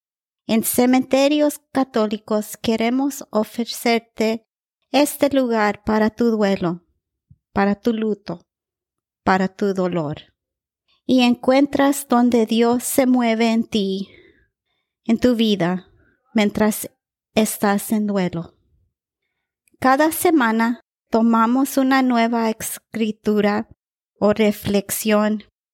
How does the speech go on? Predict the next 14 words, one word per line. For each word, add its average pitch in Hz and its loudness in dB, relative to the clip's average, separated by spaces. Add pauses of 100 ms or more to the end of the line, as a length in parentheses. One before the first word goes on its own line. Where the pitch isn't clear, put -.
(140)
y 233 0
buscamos 247 0 (400)
encontrar 226 0
un 285 4
lugar 233 -2
tranquilo 208 -4 (720)
en 233 2
nuestros 233 0
corazones 208 -4 (120)
juntos 254 0
para 196 0
contemplar 208 -2 (420)
nuestras 214 0
pérdidas, 202 -2